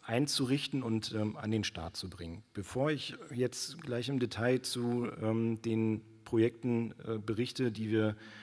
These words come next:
in den nächsten Tagen und Wochen und, äh, Monaten vorhaben,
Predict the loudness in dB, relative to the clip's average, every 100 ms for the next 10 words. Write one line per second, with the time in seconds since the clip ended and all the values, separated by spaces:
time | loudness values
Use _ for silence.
0 | -18 -20 -18 -6 2 4 4 2 2 2
1 | 2 0 -2 0 2 2 2 2 2 0
2 | 0 0 -4 -2 0 2 2 2 2 2
3 | 2 2 0 0 2 2 2 2